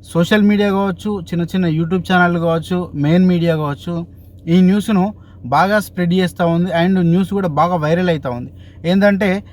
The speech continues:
సౌదీ అరేబియాలో కఫాలా సిస్టమ్ అనేది రద్దు చేసిర్రు అని చెప్పేసి. ముందు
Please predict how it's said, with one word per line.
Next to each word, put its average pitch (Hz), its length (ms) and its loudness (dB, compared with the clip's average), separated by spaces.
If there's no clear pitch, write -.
సౌదీ 208 420 0
అరేబియాలో 190 600 2
కఫాలా 196 460 -2
సిస్టమ్ 175 380 -6
అనేది 165 300 0
రద్దు 160 300 0
చేసిర్రు 175 400 0
అని 156 160 -2
చెప్పేసి. 135 420 -10
ముందు 226 280 4